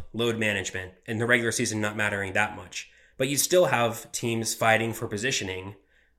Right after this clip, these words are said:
Like, nobody wants to play the number one or number two seed versus the number three and number four seed. So you're still trying to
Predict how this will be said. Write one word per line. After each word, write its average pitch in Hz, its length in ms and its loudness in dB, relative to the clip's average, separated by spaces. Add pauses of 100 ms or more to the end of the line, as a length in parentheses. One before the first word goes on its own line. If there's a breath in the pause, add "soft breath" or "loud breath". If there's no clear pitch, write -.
Like, 113 260 2 (600)
nobody 131 460 2
wants 117 400 0
to 107 340 -4 (640)
play 107 540 2 (520)
the 120 100 -2
number 117 200 2
one 113 200 2
or - 20 -2
number 104 200 0
two 135 200 -2
seed 98 480 -4 (260 loud breath)
versus 104 360 -2
the 101 180 -2
number 104 220 0
three 110 180 -2
and 104 80 0
number 101 160 -4
four 117 220 0
seed. 92 400 -6 (240 soft breath)
So - 120 -4
you're 117 60 0
still 123 260 2
trying 113 300 0
to 104 220 -2